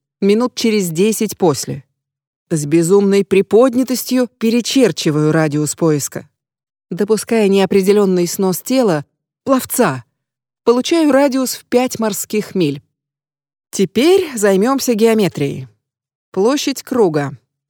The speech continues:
Пи эр квадрат. Слава богу, помню ещё эту фигню. Получается площадь поиска в семьдесят восемь квадратных миль. Моя сестра провела в воде уже двенадцать часов.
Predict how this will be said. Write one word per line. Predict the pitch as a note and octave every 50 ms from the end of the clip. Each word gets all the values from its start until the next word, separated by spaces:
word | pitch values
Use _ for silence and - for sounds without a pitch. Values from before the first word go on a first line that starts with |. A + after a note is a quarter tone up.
| _ _ -
Пи | F#3+ G3+ A3+ A#3
эр | G#3 G3 G#3 -
квадрат. | - A3+ A#3 A3 F#3 F3 C#3 C3+ C3+ _ _ _ _ _ _ _ _ _ _ _ _ _ _ -
Слава | - - F3+ F#3+ G3 G3+
богу, | F#3+ G#3+ G#3+ G3 G#3
помню | - - A#3+ A3+ G3 F3+ E3 D#3
ещё | D3+ C#3 - - E3
эту | D3 C#3+ - D3+
фигню. | - - D#3+ D3 D3+ D#3 D3 D3+ D3 - _ _ _ _ _ _ _ _ _ _ _ _ _ _ _ _ _
Получается | - D#3+ D#3+ D#3+ - B3+ B3+ A#3+ - - G#3
площадь | - G#3 G#3+ A#3 B3 A3 - G#3+ F#3 - -
поиска | - B3 C4 C4+ C4 A#3+ - - - A#3+ G#3+
в | -
семьдесят | - - A#3 A#3 A#3 A3 A3 G#3+ - A#3 G3+ -
восемь | G3+ F#3+ G#3 A3+ A#3 - - B3+ A#3 A3
квадратных | - - A3+ G#3+ F#3+ G#3 G#3+ G#3 G3+ - G3+ G#3 - -
миль. | G#3 G3 D3+ C#3 C#3+ - _ _ _ _ _ _ _ _ _ _ _ _ _ _ _ _ _ _ -
Моя | F#3+ A3+ D4 E4
сестра | - D#4 C4+ - C4 B3+ C4 C#4+
провела | - C#4 C4+ B3+ A#3+ A#3 A#3+ B3
в | A3+
воде | A#3+ A#3+ A3+ G#3 A#3+ C4 B3+ -
уже | A#3+ A#3+ A3+ G3+ F#3+ G#3+ A#3 A#3+ A3+ - -
двенадцать | G3+ G3+ A3 G#3 G3 F#3+ G3 F#3+ - G3+ -
часов. | - - G3+ - - F3+ C3+ B2 -